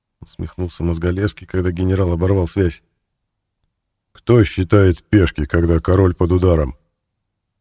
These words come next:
И с нами, Вова, благородно сводить счёты никто не будет. Где Блудов?" "Да он, похоже, с катушек съехал". Мозголевский вспомнил о цели визита.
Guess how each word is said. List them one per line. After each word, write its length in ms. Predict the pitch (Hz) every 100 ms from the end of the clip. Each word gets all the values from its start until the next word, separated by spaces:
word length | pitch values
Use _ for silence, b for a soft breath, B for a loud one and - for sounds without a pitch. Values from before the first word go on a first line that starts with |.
| _ -
И 100 | 80
с 100 | -
нами, 320 | 90 107 117
Вова, 340 | 110 110 90 80
благородно 680 | 80 92 95 98 117 110 110
сводить 340 | 104 104 107
счёты 320 | - 113 107
никто 260 | 104 95 107
не 100 | 104
будет. 380 | 98 101 67 _ _ _ _ _ -
Где 260 | 82 120
Блудов?" 420 | 92 90 73 65 _ _ _ _ _ _ _ _ _ _ _ _ _ -
"Да 300 | 90 87 127
он, 160 | 131
похоже, 500 | 120 120 - 123 107
с 100 | 101
катушек 520 | - 107 - 113 90 -
съехал". 440 | 90 78 - 73 _ _ _ _ _ _ _
Мозголевский 600 | 90 85 85 90 90 -
вспомнил 460 | 80 - 98 95 87
о 60 | 85
цели 240 | 98 90
визита. 400 | 90 90 95 78